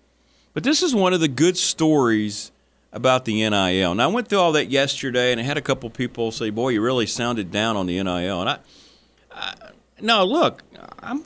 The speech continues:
I'm like most of these coaches. I'm trying just to adjust to it like we all are as fans. I, there are horrible stories. I mean, the Florida story was disgusting and terrible.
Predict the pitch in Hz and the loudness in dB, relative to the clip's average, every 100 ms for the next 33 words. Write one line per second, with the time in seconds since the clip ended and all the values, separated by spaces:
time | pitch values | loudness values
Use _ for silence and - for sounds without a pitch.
0 | 254 185 320 349 254 240 262 202 160 - | -4 0 2 0 2 0 0 -2 -2 2
1 | 160 156 104 131 - - 175 196 170 156 | 2 2 0 0 0 2 4 4 0 -4
2 | 143 120 117 127 - 117 110 80 104 104 | -2 0 2 0 0 2 2 2 0 0
3 | 113 107 120 113 73 82 - 104 156 110 | 2 4 4 2 -2 -6 -6 -4 -2 -4
4 | 71 98 - _ _ _ 123 117 170 151 | -4 -6 -8 _ _ _ 2 6 6 4
5 | 147 160 147 143 - 190 131 135 147 143 | 4 4 2 -2 0 2 2 2 -2 0
6 | 180 185 175 - 170 175 165 139 143 - | 2 2 2 0 2 2 0 -2 -4 0
7 | 170 175 - 180 170 165 202 143 - | 2 2 0 -2 0 2 2 0 -4